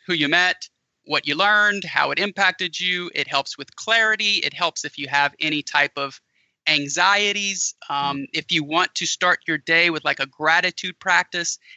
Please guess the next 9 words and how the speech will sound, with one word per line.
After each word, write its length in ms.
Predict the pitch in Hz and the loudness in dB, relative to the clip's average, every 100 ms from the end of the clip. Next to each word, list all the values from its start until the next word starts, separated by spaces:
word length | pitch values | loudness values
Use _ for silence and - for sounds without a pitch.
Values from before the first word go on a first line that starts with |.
| - | -8
and 200 | 139 139 | -8 -2
find 420 | - 170 175 180 | 2 4 4 0
three 220 | - 170 | -4 -2
different 340 | 175 170 170 - | -2 0 -2 0
things 260 | 170 160 | 0 0
that 160 | 147 - | -2 -2
you're 100 | 127 | -6
grateful 500 | - 180 185 - 170 - | 0 0 0 -4 -14 -6
for, 320 | 175 165 | 0 2